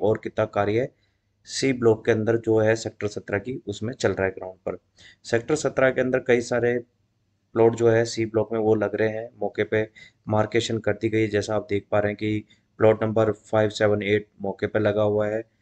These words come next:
और प्राधिकरण की तरफ से ग्राउंड पे भी काफ़ी कार्य जो है वो चल रहा है। सामने अगर आप देखेंगे तो काफ़ी कार्य सामने हमें वो चलता हुआ देखने को मिल रहा है।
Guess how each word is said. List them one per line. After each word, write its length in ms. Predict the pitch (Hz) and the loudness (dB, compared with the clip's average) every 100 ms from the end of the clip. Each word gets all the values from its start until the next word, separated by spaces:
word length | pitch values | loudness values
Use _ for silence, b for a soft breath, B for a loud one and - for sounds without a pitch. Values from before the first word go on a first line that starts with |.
| _ _ - | _ _ -2
और 140 | 113 117 | 0 2
प्राधिकरण 500 | 120 120 131 131 127 | 2 2 0 -4 -4
की 100 | 127 | -2
तरफ 180 | 120 117 | -2 -2
से 120 | 123 | -2
ग्राउंड 280 | 113 107 107 | 0 0 0
पे 140 | - | -2
भी 100 | 110 117 | -2 0
काफ़ी 320 | 104 104 113 | -4 -2 -4
कार्य 340 | 110 104 107 | -2 0 0
जो 140 | 104 104 | 0 0
है 160 | 107 127 | 0 -2
वो 120 | 120 | -4
चल 200 | 117 101 | -4 -4
रहा 160 | 107 110 | 0 0
है। 60 | |
सामने 320 | 110 101 107 110 | 0 -4 -2 -2
अगर 200 | 107 107 | 0 0
आप 160 | 107 | 0
देखेंगे 420 | 98 95 107 113 - _ _ _ _ _ | -6 -8 -6 -6 -6 _ _ _ _ _
तो 140 | 127 131 | 2 2
काफ़ी 400 | 131 113 - 127 | 4 2 2 -2
कार्य 320 | 117 107 120 | 0 0 0
सामने 340 | - 104 104 131 | -2 -4 -2 -6
हमें 280 | 117 120 147 | -4 -4 -2
वो 260 | 110 104 _ _ | -4 -4 _ _
चलता 280 | 110 104 120 | -2 0 0
हुआ 160 | 113 123 | 0 0
देखने 280 | 107 95 101 | -2 -2 -2
को 100 | 104 | -2
मिल 120 | 98 | 0
रहा 140 | 95 | -4
है। 100 | 95 | -4